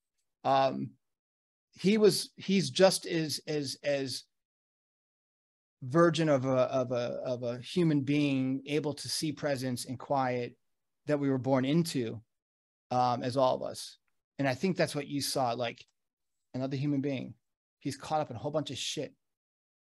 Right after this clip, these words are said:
It's innocent, psychologically innocent. Yeah. Is it disturbing? Yeah.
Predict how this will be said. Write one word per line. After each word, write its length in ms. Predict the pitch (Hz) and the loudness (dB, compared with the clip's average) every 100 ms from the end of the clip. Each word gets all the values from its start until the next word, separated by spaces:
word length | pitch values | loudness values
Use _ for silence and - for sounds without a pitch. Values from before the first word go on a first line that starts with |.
| _ _ _ | _ _ _
It's 160 | 123 | -8
innocent, 480 | 165 151 - - - | -4 -4 -6 -10 -12
psychologically 640 | - 139 139 127 123 123 123 | -6 -6 -2 -2 -2 -10 -8
innocent. 400 | 143 143 123 - | -8 -8 -12 -14
Yeah. 280 | 143 147 127 - | -2 0 0 -2
Is 180 | 131 117 | -6 -6
it 60 | |
disturbing? 680 | 104 - 139 131 160 185 180 _ _ _ _ _ _ _ _ - - | -8 -6 -2 0 0 -2 -4 _ _ _ _ _ _ _ _ -12 -4
Yeah. 320 | 160 123 127 | 0 0 0